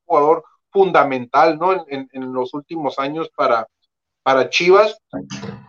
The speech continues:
Y, este, a conform-,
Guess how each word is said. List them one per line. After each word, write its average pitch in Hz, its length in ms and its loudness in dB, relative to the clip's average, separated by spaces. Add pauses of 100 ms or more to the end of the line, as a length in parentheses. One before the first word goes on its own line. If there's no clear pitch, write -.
(360)
Y, 254 80 -4 (120)
este, 165 720 4 (800)
a 185 140 4
conform-, 190 460 2